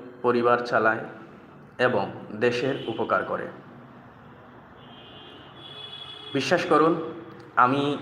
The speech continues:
এক মাস বুস্টিং দিয়েছি, Facebook বুস্টিং, কার ড্রাইভিং প্রশিক্ষণ,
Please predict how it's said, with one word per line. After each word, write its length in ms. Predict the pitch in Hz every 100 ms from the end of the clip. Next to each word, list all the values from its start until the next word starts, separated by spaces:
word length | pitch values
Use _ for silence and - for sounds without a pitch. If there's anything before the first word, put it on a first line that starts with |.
| -
এক 300 | 131 135 -
মাস 380 | 120 110 117 107 - - - - - -
বুস্টিং 440 | 117 120 - 123
দিয়েছি, 540 | 104 98 95 - - - - -
Facebook 340 | 113 - - 110
বুস্টিং, 500 | 104 - - 107 - - - - - - - - - - 359 370 370 - - -
কার 160 | 131
ড্রাইভিং 340 | 127 117 107 104
প্রশিক্ষণ, 640 | 107 104 117 - 120 123